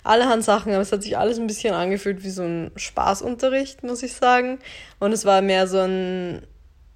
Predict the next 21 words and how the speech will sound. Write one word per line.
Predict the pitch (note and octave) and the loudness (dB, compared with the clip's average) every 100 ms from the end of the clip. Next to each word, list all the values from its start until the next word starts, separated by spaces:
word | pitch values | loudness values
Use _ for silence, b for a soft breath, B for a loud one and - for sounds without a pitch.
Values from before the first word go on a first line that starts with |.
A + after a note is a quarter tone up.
| - | -12
ja, | G3 G3 G3+ | -4 0 0
auch | G3 | -2
zum | - | -4
Beispiel | G3+ - | -6 -4
in | F3+ | -2
Englisch, | F#3+ G3+ F#3+ | -2 -2 -4
wir | |
haben | F#3 F3+ | -4 -4
einfach | F3 F#3 - - _ | -6 -8 -12 -20 _
Pinterest | - A#3+ B3 G3 F3+ - | -8 -6 -4 -2 -2 -2
benutzt, | G3 F#3+ G3 F#3+ - | -4 -2 -4 -6 -8
um, | - G3 F#3+ F#3 - _ _ - | -6 -4 -6 -8 -12 _ _ -10
um | G3+ G3+ | -6 -4
Sachen | G3+ B3+ - E4+ | -2 -4 -4 -8
zu | - | -4
lernen. | F3+ F#3 F3+ F3+ | -4 -2 -4 -2
Und | G3+ | -4
es | G#3+ | 0
war | |
eigentlich | A3 A#3+ G#3+ | 0 0 -4
richtig, | B3+ - B3+ | -6 -6 -12